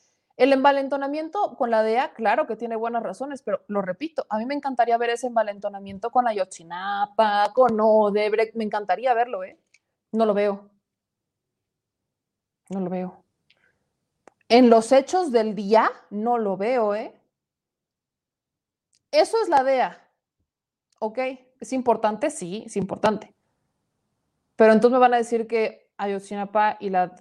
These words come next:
y, y Odebrecht no son importantes. Casos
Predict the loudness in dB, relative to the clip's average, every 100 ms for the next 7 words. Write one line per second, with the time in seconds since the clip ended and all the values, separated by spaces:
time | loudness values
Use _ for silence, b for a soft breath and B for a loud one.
0 | -12 -10 -14 -8 -2 0 2 0 0 -2
1 | -6 -6 -6 -4 -4 -2 -4 -8 -18 _
2 | _ _ _ _ _ _ _ _ _ _
3 | _ _ 4 6 6 2 0